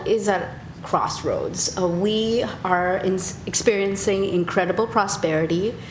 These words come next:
but we're also seeing incredible disparity. And I think that, uh,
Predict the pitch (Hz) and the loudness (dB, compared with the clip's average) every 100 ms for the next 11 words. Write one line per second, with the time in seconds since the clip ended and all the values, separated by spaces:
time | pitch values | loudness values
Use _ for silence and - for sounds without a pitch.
0 | - - - 220 220 233 233 208 226 - | -14 -14 -2 0 2 2 2 0 0 0
1 | 240 - 226 202 190 165 - 170 175 170 | 0 0 0 2 2 0 0 0 2 0
2 | 160 - 165 160 147 131 - - 135 196 | 0 -2 0 2 0 -2 -4 -4 -2 0
3 | 190 185 190 196 - 233 247 247 - - | 2 2 0 -2 0 0 0 -4 -8 -2
4 | 196 180 175 180 - - - - 196 175 | 0 2 0 -4 -10 -12 -12 -4 -2 -2